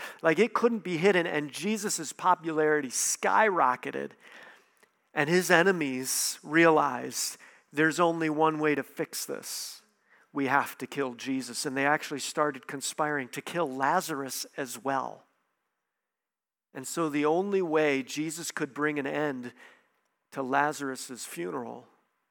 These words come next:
was by gin-, beginning his own funeral.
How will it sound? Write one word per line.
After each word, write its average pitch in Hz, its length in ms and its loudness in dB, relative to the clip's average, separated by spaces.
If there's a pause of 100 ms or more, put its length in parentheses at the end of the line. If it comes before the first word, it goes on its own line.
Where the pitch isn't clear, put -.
(400)
was 139 200 -8
by 131 200 -2
gin-, 135 360 -6
beginning 127 640 -4 (340)
his 123 320 -6
own 113 300 -10 (180)
funeral. 107 560 -16